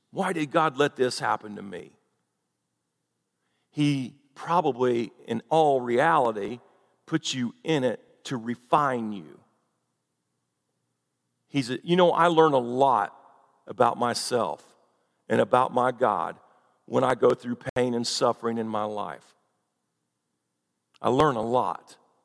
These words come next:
And I will tell you that when I go through those times, there are scriptures in this Bible that I don't understand at first reading, but after I go through something very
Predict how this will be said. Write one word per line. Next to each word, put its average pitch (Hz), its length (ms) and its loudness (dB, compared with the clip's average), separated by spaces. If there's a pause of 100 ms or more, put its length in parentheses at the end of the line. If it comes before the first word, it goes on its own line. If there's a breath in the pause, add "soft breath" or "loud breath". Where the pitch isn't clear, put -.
(420)
And 143 160 6
I 151 80 8
will 151 160 4
tell 208 260 2
you 143 240 2
that 127 220 4 (380)
when 185 160 4
I 202 100 6
go 180 180 6
through 202 280 -2
those 190 260 6
times, 123 720 0 (640)
there 208 260 8
are 156 120 8
scriptures 170 720 4
in 170 240 2
this 165 200 4
Bible 131 680 4 (360)
that 147 180 4
I 165 200 6
don't 165 300 4
understand 151 720 2
at - 240 0
first 156 320 4
reading, 170 360 4
but - 240 2
after 170 320 2
I 147 100 6
go 156 280 4
through 143 220 -4
something 131 540 -2
very 147 320 4